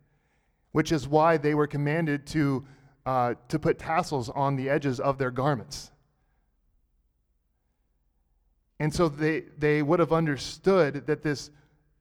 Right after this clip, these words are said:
being hidden in the wing, uh, in, in this, uh, rise with the healing in its wings is this, is that I'm covered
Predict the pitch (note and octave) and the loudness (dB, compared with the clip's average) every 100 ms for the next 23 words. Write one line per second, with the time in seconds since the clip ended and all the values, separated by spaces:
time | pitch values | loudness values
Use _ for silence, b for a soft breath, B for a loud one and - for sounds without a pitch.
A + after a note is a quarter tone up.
0 | - E3 D#3 B2 F3+ D#3+ D3+ D#3 C3 D3 | -2 0 0 -2 -2 0 0 0 0 0
1 | F#3 E3+ - C#3 C3 B2 - D#3 D#3 C#3 | 0 0 -2 0 0 0 -2 -4 -2 -4
2 | C#3 D3 - - B2+ C#3 - - _ _ | -6 -6 -10 -12 -6 -6 -8 -16 _ _
3 | A#2+ B2 A2+ G#2 G2 G#2+ _ _ _ _ | -8 -6 -6 -8 -12 -18 _ _ _ _
4 | _ _ _ - B2+ D#3 D3 C#3+ C3+ E3+ | _ _ _ -6 0 2 2 -4 -2 -2
5 | D3+ D3 C#3 - D#3 D#3 C3 A2+ B2+ A#2+ | -2 -2 -6 -6 -4 -2 -4 -4 -4 -6
6 | - b b - C3 D3 A#2+ B2 - - | -10 b b -8 -4 -2 -2 -6 -10 -6
7 | A3+ G2 F#2 | -6 -6 -12